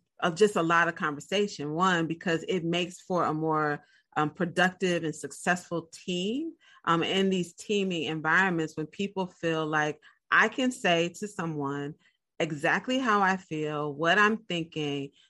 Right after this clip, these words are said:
and there will be no retaliation. No one will think bad of me. I am free,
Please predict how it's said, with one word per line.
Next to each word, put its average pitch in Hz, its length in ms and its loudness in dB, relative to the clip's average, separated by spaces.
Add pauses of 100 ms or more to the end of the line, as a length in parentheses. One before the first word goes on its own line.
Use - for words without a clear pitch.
(120)
and 160 160 0
there 165 140 4
will 165 140 2
be 156 180 -2
no 156 240 0
retaliation. 165 1200 -2 (280)
No 170 260 2
one 190 340 2
will 170 380 2
think 170 240 -4
bad 160 360 2
of 160 120 -6
me. 151 340 -4
I 175 180 2
am 165 180 0
free, 165 640 -4